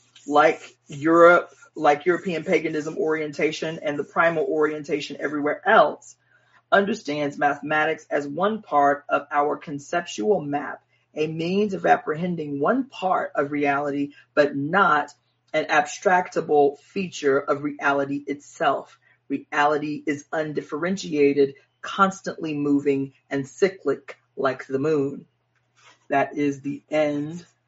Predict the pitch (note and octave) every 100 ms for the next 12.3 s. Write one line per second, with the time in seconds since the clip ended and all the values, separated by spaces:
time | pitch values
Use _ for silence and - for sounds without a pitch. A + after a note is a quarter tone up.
0 | _ _ _ - - - - - - -
1 | - C#3+ - F3 D3+ C3 G#2 - - -
2 | _ - - - _ _ - - - -
3 | _ _ _ _ _ _ _ _ _ _
4 | _ _ _ _ - - _ - - -
5 | _ - - - - _ _ _ _ _
6 | - - C3+ - C#3+ C3+ - C#3+ E3 -
7 | F3+ - - - - _ _ _ _ C3+
8 | D#3+ F3+ F#3+ F#3+ G3 G3 _ _ C#3+ D3+
9 | D3+ C#3+ C#3+ B2+ C#3+ - - _ _ _
10 | _ _ _ _ _ _ _ _ _ _
11 | D3 C#3+ - F#3 B3+ C#4+ G3 C#3+ C#3 C#3+
12 | D3 C#3+